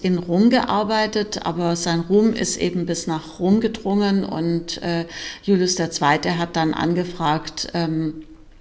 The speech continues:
ob Michelangelo seine Heimatstadt verlassen würde, nach Rom kommen würde und dort eben dieses riesige Projekt, ähm, ausführen. Äh, Michelangelo kam, äh, nach Rom,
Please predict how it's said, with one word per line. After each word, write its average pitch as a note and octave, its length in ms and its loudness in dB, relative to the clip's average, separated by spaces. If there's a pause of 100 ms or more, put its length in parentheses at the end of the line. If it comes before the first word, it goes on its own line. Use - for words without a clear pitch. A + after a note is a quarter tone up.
(160)
ob F3 360 -2
Michelangelo E3+ 800 4
seine D#3 380 2
Heimatstadt D#3 580 0
verlassen D#3+ 540 -2
würde, F3 300 2 (340)
nach E3+ 320 0
Rom F#3 260 4
kommen F3 460 0
würde E3 420 0 (380)
und E3+ 340 -2
dort D3+ 300 -2
eben E3+ 420 0
dieses E3 500 -4
riesige F3 400 0
Projekt, E3 840 0
ähm, D#3+ 400 -2
ausführen. D3+ 920 0 (920)
Äh, G#3+ 280 6
Michelangelo A3+ 920 6
kam, C4 720 6
äh, A3+ 320 4
nach G3+ 340 0
Rom, B3+ 600 6